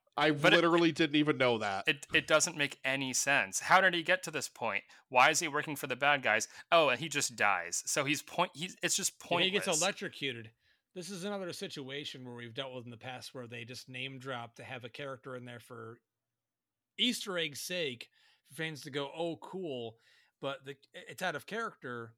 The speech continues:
Speaker 3: It's bullshit. They should have named it something
Speaker 2: Well, I don't know
Speaker 3: else.
Speaker 2: if it is out of character, 'cause he doesn't have a character.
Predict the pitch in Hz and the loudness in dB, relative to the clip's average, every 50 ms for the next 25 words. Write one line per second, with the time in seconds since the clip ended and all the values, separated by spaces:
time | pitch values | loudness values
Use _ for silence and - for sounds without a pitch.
0 | _ _ _ - 117 127 123 135 143 170 156 - - 127 123 123 123 123 110 - | _ _ _ -20 -20 -16 -12 -8 -8 -8 -8 -8 -10 -12 -12 -12 -12 -14 -12 -12
1 | 139 123 120 123 123 120 117 139 131 - 127 117 165 190 170 185 214 226 226 233 | -12 -12 -12 -12 -12 -12 -12 -14 -14 -14 -8 0 2 6 8 10 8 8 8 4
2 | 233 220 - 220 233 277 247 196 156 127 117 - - 135 123 117 110 - 135 127 | 2 2 2 2 0 2 4 6 6 6 6 4 6 6 6 6 4 2 -4 -2
3 | - 160 160 147 190 196 190 185 180 202 202 175 196 233 240 - - - 139 131 | 2 4 4 4 4 2 2 2 2 2 2 4 4 4 4 4 2 4 4 4
4 | 110 110 - - - | 4 2 0 -4 -8